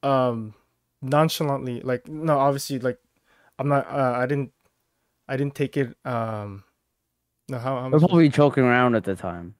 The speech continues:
Speaker 1: Right, right, right. But, like, the, the, the thing, uh, obviously, like, I, I don't care about it now. Like, obviously, like, like, I'm, I'm happier.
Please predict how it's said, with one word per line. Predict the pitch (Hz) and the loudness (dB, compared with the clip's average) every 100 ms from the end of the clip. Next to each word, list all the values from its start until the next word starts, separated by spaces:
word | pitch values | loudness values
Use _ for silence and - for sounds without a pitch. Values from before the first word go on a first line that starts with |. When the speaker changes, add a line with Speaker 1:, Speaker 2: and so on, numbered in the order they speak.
| - | 2
Speaker 1:
Right, | 185 208 160 | 8 8 10
right, | 175 165 | 8 8
right. | 131 - - - - | 6 0 -20 -6 4
But, | 180 | 6
like, | 175 | 6
the, | 160 - | 2 -4
the, | 160 156 | -2 -2
the | 147 | -2
thing, | 143 170 143 156 | -4 -2 -2 0
uh, | |
obviously, | 147 156 147 - 131 | 2 2 2 -4 -4
like, | 120 | -4
I, | 135 135 | -2 0
I | 147 | 0
don't | 139 | -2
care | - 135 | -2 0
about | 120 117 | 0 -2
it | |
now. | 113 113 | -6 -6
Like, | 104 107 | -6 -8
obviously, | 117 113 - 127 | -8 -8 -10 -8
like, | 113 107 _ _ _ _ _ _ - | -8 -10 _ _ _ _ _ _ -12
like, | 131 123 | -6 0
I'm, | 139 147 | 0 2
I'm | 135 139 123 | 0 0 0
happier. | 131 131 139 135 135 | 0 0 0 0 0